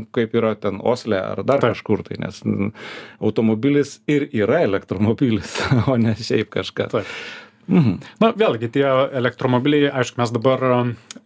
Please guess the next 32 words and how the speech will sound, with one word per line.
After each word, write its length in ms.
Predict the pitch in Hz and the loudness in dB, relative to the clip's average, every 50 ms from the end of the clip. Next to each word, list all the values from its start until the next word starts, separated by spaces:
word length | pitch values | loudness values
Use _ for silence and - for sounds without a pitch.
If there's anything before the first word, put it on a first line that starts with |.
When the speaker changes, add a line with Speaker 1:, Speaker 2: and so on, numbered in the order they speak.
| - - _ | -20 -20 _
Speaker 2:
juos 400 | _ 127 123 127 127 120 - - | _ -2 0 0 0 0 -4 -8
laikome 480 | - - 120 123 139 135 139 127 127 123 | -8 -2 0 2 2 2 2 2 0 0
kaip 160 | - - - - | -2 -4 -4 -2
tą 140 | 135 131 123 | 0 0 0
švaresnę 540 | - - 117 117 113 131 127 - - 120 113 | -2 -2 -2 2 2 2 0 0 -4 -6 -2
transporto 540 | - 127 135 139 - - 127 117 - 107 | 0 0 0 0 -2 -4 -6 -4 -4 -8
priemonę, 580 | - - - 117 110 110 131 165 196 196 190 170 | -6 -2 -2 -2 0 0 0 0 0 0 0 0
bet, 160 | 151 139 143 147 | 0 -2 0 0
uh, 460 | 143 143 135 135 135 131 131 127 120 - _ | 0 2 2 2 2 2 0 -2 -4 -8 _
tas 160 | - 127 - | -6 -6 -6
transportas, 640 | - - 135 120 117 117 117 - 135 127 127 120 - | -4 -4 -2 -2 -2 -4 -4 -4 -4 -4 -4 -6 -6
jis 160 | - 120 - | -8 -6 -4
nesprendžia 480 | 127 117 - - 123 117 117 120 123 120 | -4 -6 -4 -2 -2 0 2 0 0 -2
vis 120 | 113 - | 0 2
tiek 200 | - 139 - - | 2 2 2 2
miesto 460 | - 123 123 131 135 127 - - 127 117 | -2 0 2 2 2 0 0 0 0 0
kitų 320 | 117 - 117 - 147 127 | 0 -4 -2 0 0 0
problemų, 560 | - - 107 95 104 104 101 101 101 101 95 | 0 -4 -10 -8 -8 -8 -8 -8 -10 -12 -6
kaip 160 | - 117 113 | -6 -6 -6
tų 160 | - - 117 - | -6 -8 -6 -6
pačių 380 | 110 - - 120 120 120 120 113 | -6 -4 -2 -2 0 2 0 0
spūsčių 460 | - - - 113 - - - 170 202 | -2 -4 -6 -6 -4 0 2 2 4
ar 160 | - 160 - | 4 4 2
to 120 | - 147 131 | 2 2 0
pa-, 140 | - 131 - - _ _ | 0 -2 -6 -8 _ _
pačio 440 | - 143 165 - - - 143 135 127 127 127 123 127 | 0 0 0 0 -2 -4 -2 -2 0 0 2 0 0
automobilių 580 | 131 135 123 - 131 127 123 123 131 131 123 | 0 -2 -2 -2 0 0 2 2 2 0 0
statymo 580 | - - - 131 120 113 113 107 104 104 107 - | 0 0 -2 -2 -2 -2 -6 -10 -12 -12 -10 -2
ir 220 | 135 131 127 123 | 0 2 2 2
užėmimo 600 | 139 143 135 123 113 120 120 139 156 139 110 104 101 | 2 0 0 2 0 0 2 2 2 2 0 -2 -4
vietos, 600 | 98 113 117 117 120 - 120 117 113 - - - | -4 -2 -2 -2 0 0 -2 -2 -2 -2 -6 -6
uh, 380 | - 117 113 113 113 113 113 110 | -4 -2 0 0 2 2 0 -2